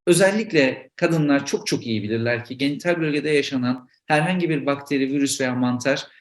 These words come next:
kadının bütün sağlığını etkiliyor ve dolayısıyla herhangi bir oluşabilecek olan enfeksiyon ve bakterilerden kaynaklı eğer hijyene dikkat edilmezse kalıcı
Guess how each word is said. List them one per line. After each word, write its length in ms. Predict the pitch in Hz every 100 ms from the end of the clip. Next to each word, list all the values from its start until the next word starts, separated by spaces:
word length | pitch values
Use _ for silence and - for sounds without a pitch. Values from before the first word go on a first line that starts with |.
| _
kadının 400 | - 156 175 180
bütün 460 | 147 214 202 - - _ _
sağlığını 640 | - - 139 123 110 104 104
etkiliyor 520 | 123 120 - 107 143
ve 220 | 135 131 135
dolayısıyla 680 | 131 147 147 180 151 151 151
herhangi 420 | 147 185 208 175
bir 80 | 147
oluşabilecek 680 | 135 123 143 131 120 135
olan 240 | - 113 113
enfeksiyon 560 | 131 131 127 - 131
ve 100 | 127
bakterilerden 640 | 113 120 - 117 117 123 135
kaynaklı 460 | 120 107 101 -
eğer 320 | - 135 123 - _ _ -
hijyene 440 | 139 117 147 202
dikkat 280 | 175 - 135
edilmezse 760 | 120 113 110 110 110 - 98 - _ _ _ -
kalıcı 720 | 151 139 143 135 156 156